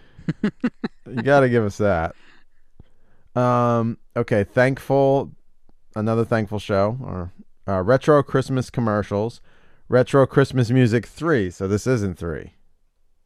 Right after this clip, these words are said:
Oh, no, no, Retro Christmas,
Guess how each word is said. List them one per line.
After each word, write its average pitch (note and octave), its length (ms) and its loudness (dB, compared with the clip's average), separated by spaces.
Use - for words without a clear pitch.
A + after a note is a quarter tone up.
Oh, E3 120 0
no, G#3 180 2
no, C3 200 0
Retro G#2 340 -4
Christmas, B2 600 -10